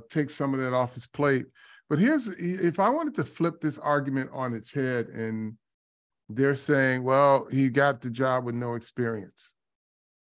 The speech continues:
Well, maybe this is Urs-, Irsay's way of saying,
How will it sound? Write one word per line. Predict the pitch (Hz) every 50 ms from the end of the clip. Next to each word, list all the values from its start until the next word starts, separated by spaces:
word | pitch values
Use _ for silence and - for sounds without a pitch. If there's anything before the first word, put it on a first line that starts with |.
| _ _
Well, | - 127
maybe | 127 127 147 185 202 190 170
this | 147 147 151 147 -
is | 147 131 120
Urs-, | - 127 127 131 123 117 - 127 127 - -
Irsay's | - 120 127 123 - 131 123 123 113 110
way | 110 117 120 120
of | 113 -
saying, | - - 127 123 120 117 110 110 104 107